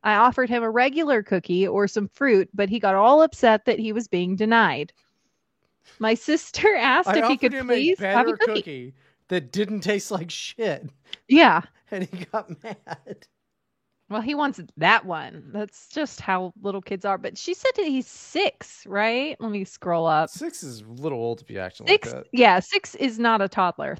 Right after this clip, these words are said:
Speaker 1: Three, okay, he's just a toddler, but he's six. That's a parenting problem. Um, my sister asked if he could please have a cookie. I relented and gave him one. He took a bite and said it was yucky and threw it on the ground.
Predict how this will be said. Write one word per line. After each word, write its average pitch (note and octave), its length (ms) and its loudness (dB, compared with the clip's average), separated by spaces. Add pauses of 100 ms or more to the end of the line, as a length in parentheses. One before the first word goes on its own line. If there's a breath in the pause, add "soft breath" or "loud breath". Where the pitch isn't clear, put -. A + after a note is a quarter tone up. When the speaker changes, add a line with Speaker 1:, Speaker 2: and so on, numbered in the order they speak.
Speaker 1:
Three, C#4 580 0
okay, F3 460 -2
he's F#3+ 240 -4
just F#3+ 240 -6
a - 20 -10
toddler, E3 600 -4
but G#3 120 -2
he's G3 160 -10
six. - 800 -8 (400 soft breath)
That's A#3 240 2
a A3 80 2
parenting F3+ 540 -4
problem. D#3+ 480 -6 (380)
Um, B3 280 2 (320 soft breath)
my D4 140 2
sister F4+ 340 4
asked C#4 400 4
if B3 140 0
he B3+ 100 -2
could A3 220 -4
please C#4 320 -4
have B3 180 0
a B3 80 -2
cookie. A3 420 -6 (600)
I B3 120 4
relented B3 580 0
and A#3+ 180 -2
gave A3 240 0
him F#3+ 180 -4
one. D#3 240 -2
He G#3 140 0
took C4+ 200 2
a B3+ 40 4
bite A3 460 4
and B3+ 100 -6
said B3 160 0
it A3 80 -2
was A3 180 -8
yucky A#3+ 480 -2
and A#3+ 200 -8
threw A#3+ 180 0
it A#3+ 80 2
on A3+ 140 4
the A#3 80 -2
ground. G#3+ 380 -2